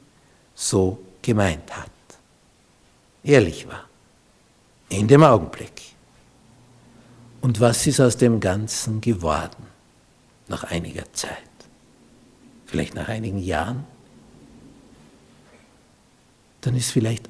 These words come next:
alles ganz, ganz anders. Und was man einst zugesichert hat, von dem will vielleicht die Person dann am Ende nichts mehr wissen. Und das ist dann bitter,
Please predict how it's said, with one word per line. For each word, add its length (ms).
alles 640
ganz, 680
ganz 560
anders. 680
Und 120
was 140
man 140
einst 320
zugesichert 760
hat, 300
von 200
dem 260
will 160
vielleicht 680
die 80
Person 400
dann 160
am 100
Ende 220
nichts 360
mehr 160
wissen. 380
Und 140
das 140
ist 180
dann 140
bitter, 380